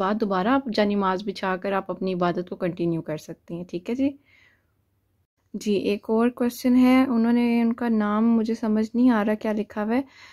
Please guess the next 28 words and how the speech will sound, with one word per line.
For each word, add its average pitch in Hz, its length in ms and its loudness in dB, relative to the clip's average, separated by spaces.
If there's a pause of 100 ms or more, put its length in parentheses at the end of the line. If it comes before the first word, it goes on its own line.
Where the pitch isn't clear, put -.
(360)
I 226 120 4
think 262 300 4
ये 247 100 6
out 214 200 0
of 226 60 -10
country 214 400 -2
की 240 220 2
हैं 214 160 2
कोई। 226 220 -2
इन्होंने 247 320 6
मुझे 240 260 4
कहा 240 160 -4
है 247 120 2
कि 247 340 -2
क्या 240 480 0
इशराक 233 680 0 (880)
और 214 500 4 (100)
चाश 240 400 2
नमाज 214 460 2 (380)
में 226 240 2 (100)
क्या 233 160 2
डिफरेंस 190 580 -4
है, 185 240 -2 (100)
क्या 214 160 0
आप 208 360 0
ये 214 100 0
बता 202 360 0
देंगी? 214 560 0